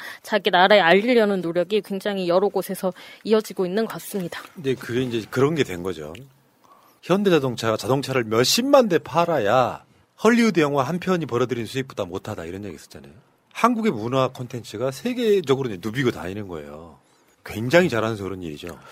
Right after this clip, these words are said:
Speaker 2: 여러분들 어렸을 때 보면은 영웅본색 보고, "야, 홍콩 영화 너무 재밌다." 한국 영화는 방화라 그랬어. 불 지르고
Speaker 3: 그렇죠,
Speaker 2: 다니고.
Speaker 3: 방화.
Speaker 2: <laughs> 재미 들을 게 없었는데, 그러다가 그 시기를 지나면서 영화는 무조건 여자친구랑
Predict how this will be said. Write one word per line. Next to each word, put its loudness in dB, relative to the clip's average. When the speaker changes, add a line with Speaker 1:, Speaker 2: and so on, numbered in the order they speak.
Speaker 2:
여러분들 0
어렸을 2
때 -2
보면은 -6
영웅본색 0
보고, -14
"야, -8
홍콩 0
영화 2
너무 4
재밌다." -6
한국 4
영화는 4
방화라 4
그랬어. -2
불 0
지르고 0
Speaker 3:
그렇죠, -2
Speaker 2:
다니고. 2
Speaker 3:
방화. 8
Speaker 2:
<laughs> 4
재미 4
들을 4
게 6
없었는데, 2
그러다가 8
그 6
시기를 2
지나면서 2
영화는 4
무조건 2
여자친구랑 4